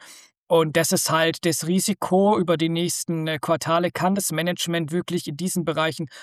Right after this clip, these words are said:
Fuß fassen, können Verträge, ja, an Land gezogen werden, ähm, und, ja, kann der Track Record eingehalten werden in Verbindung halt mit, ähm,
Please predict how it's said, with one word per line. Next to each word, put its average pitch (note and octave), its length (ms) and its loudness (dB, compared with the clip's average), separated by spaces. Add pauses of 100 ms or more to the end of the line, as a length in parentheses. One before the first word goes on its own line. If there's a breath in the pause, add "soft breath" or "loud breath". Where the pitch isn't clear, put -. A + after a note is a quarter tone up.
(100)
Fuß - 320 0
fassen, G3 460 2 (320 loud breath)
können F#3 300 4
Verträge, E3 880 2 (320 loud breath)
ja, E3 180 0
an E3 140 0
Land F3 260 2
gezogen D#3 500 0
werden, F3 500 2 (300 loud breath)
ähm, D#3 580 -2
und, E3 360 -2 (260)
ja, D#3 300 0 (380)
kann D#3+ 200 -2
der E3+ 160 2
Track G3+ 280 0
Record F3+ 360 0
eingehalten D#3 720 -2
werden D3+ 340 -4
in C#3+ 120 -12
Verbindung D#3 600 -6
halt C#3 260 -4
mit, C#3 380 -10
ähm, C3+ 580 -8